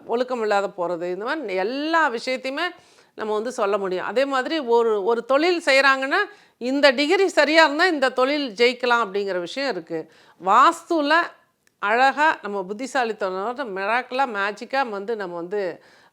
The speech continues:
ரிசல்ட் எடுக்க முடியுமா? ஆனா கரெக்டா அந்த வாஸ்து பார்க்கக்கூடிய நபர் வந்து கரெக்டா இருக்கணும். ஏன்னா வாஸ்துவிற்கு பரிகாரம் இல்லை, இடிச்சு உடைச்சாதான் பரிகாரம் அப்படிங்கிற சூழ்நிலையில நீங்க இடிக்கவும் வேணாம், உடைக்கவும் வேணாம், அழகா நீங்க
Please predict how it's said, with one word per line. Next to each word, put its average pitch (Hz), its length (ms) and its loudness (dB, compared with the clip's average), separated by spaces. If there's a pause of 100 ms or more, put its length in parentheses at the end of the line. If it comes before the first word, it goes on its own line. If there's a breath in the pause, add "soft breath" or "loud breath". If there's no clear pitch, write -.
ரிசல்ட் 190 360 -4
எடுக்க 185 300 -2
முடியுமா? 175 440 -6
ஆனா 226 180 -8
கரெக்டா 220 540 -6
அந்த 220 460 2 (640 soft breath)
வாஸ்து 269 480 0
பார்க்கக்கூடிய 269 840 0
நபர் 208 380 0
வந்து 220 280 -4
கரெக்டா 208 280 -6
இருக்கணும். 185 380 -2
ஏன்னா 277 120 -2
வாஸ்துவிற்கு 233 920 -2
பரிகாரம் 196 580 2
இல்லை, 165 640 -4 (380 soft breath)
இடிச்சு 240 380 -8
உடைச்சாதான் 202 680 0
பரிகாரம் 180 500 0
அப்படிங்கிற 160 380 -8 (100)
சூழ்நிலையில 165 600 -8 (380 soft breath)
நீங்க 190 220 -6
இடிக்கவும் 254 600 -2
வேணாம், 302 440 0
உடைக்கவும் 285 520 -4
வேணாம், 277 320 0
அழகா 254 440 2
நீங்க 247 260 -4